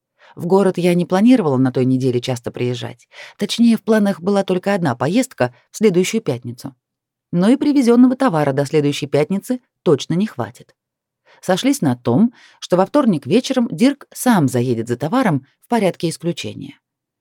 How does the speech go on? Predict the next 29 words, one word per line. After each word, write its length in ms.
В 80
качестве 420
премии 520
выдала 340
ему 320
два 180
рожка 320
мороженого. 600
В 140
итоге 400
к 100
сестрам-близняшкам 1160
я 200
приехала 480
уже 220
в 60
двенадцатом 520
часу. 440
«А 120
мы 240
уже 240
испугались, 580
что 160
вы 120
передумали», 760
заметила 520
Хельма 340
с 100
улыбкой. 540